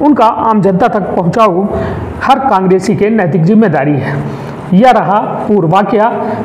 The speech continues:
जो ने का सोशल मीडिया में अफवाह फैलाए के कोनो व्यक्ति के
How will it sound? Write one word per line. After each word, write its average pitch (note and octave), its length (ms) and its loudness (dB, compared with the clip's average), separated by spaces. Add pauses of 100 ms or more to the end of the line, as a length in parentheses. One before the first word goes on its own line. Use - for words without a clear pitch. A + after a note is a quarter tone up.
जो C4 140 2
ने C#4 120 0
का A#3+ 140 2
सोशल A#3 460 0
मीडिया G#3 320 2
में F#3+ 480 -4
अफवाह B3+ 560 2
फैलाए G#3+ 280 2
के G3+ 160 2
कोनो G3 280 0
व्यक्ति G#3 340 0
के A3 220 0